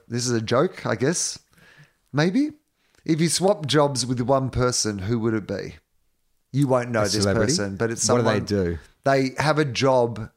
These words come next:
Speaker 1: at
Speaker 2: Oh,
Speaker 1: the Suns.
Speaker 2: okay. Uh, the, the boot stutter.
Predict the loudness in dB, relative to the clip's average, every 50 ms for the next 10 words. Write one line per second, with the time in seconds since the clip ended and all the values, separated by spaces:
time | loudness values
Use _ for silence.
0 | _ _ _ 0 0 0 0 0 -2 -2 0 0 0 0 0 0 -2 -2 -4 -6
1 | -6 -6 -6 -4 -2 -4 -2 -2 -4 -4 -4 -4 -4 -2 -2 0 0 -2 -4 -6
2 | -8 -12 -20 -10 -8 -8 -4 -2 -4 -4 -4 -4 -6 -6 -4 -4 -4 -4 -2 -2
3 | -4 -4 -6 -8